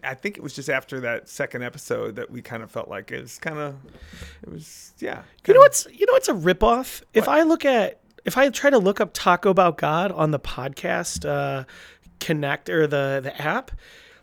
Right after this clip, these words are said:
Speaker 2: now it's like Taco About fertility, Taco
Speaker 1: <laughs>
Speaker 2: About all these other
Speaker 1: No,
Speaker 2: things
Speaker 1: I, you know, it's funny 'cause I,
Speaker 2: except
Speaker 1: I had a
Speaker 2: ours.
Speaker 1: Yeah, I had a couple friends that I was telling, uh, they're old college friends, and I was telling 'em, I, <laughs> yeah,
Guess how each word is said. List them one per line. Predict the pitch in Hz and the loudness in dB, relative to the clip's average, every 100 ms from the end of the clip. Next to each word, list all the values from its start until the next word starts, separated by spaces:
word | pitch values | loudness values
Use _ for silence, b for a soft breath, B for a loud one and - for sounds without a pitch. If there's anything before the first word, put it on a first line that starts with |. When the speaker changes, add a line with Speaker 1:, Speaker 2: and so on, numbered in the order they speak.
| _ | _
Speaker 2:
now | - 180 302 415 | -2 2 4 2
it's | 370 - | 0 0
like | 190 | -4
Taco | - 208 196 233 | -4 0 2 2
About | 202 208 214 | 4 4 2
fertility, | - 233 226 240 277 262 156 147 | -2 -6 -2 0 0 -2 -6 -10
Taco | - 190 208 - 196 | -4 2 6 6 8
Speaker 1:
<laughs> | |
Speaker 2:
About | 240 - 285 269 233 | 8 10 10 12 10
all | - 571 | 8 4
these | 269 269 320 | 4 2 4
other | 359 480 | 10 12
Speaker 1:
No, | 180 | 12
Speaker 2:
things | 233 208 175 156 | 10 10 6 2
Speaker 1:
I, | - | -2
you | 190 | 0
know, | 202 | 0
it's | 185 | 0
funny | - 220 202 | -4 -4 -2
'cause | 202 143 | -2 -2
I, | - 302 | 2 2
Speaker 2:
except | 330 - - | 2 -6 -4
Speaker 1:
I | 185 | 2
had | 262 | 4
a | |
Speaker 2:
ours. | 269 160 143 143 - - | 6 4 2 -4 -8 -4
Speaker 1:
Yeah, | 156 143 | -2 0
I | |
had | 175 | -2
a | |
couple | 190 190 147 | -6 -10 -8
friends | - 143 139 | -8 -8 -6
that | 135 | -4
I | 127 | -4
was | 127 - | -6 -8
telling, | 131 123 120 113 - - | -10 -10 -12 -16 -18 -14
uh, | 110 104 98 92 - - | -10 -8 -10 -12 -16 -10
they're | 117 98 _ _ b b b b b _ | -8 -8 _ _ b b b b b _
old | - 127 117 | -4 -2 -4
college | - 127 127 113 | -6 -4 -4 -6
friends, | - 113 117 107 | -10 -10 -10 -12
and | 120 | -12
I | 113 | -12
was | 113 - | -14 -12
telling | 127 120 | -10 -8
'em, | 117 113 - - | -10 -12 -18 -16
I, | 110 | -14
<laughs> | 107 | -10
yeah, | 117 127 | -6 -6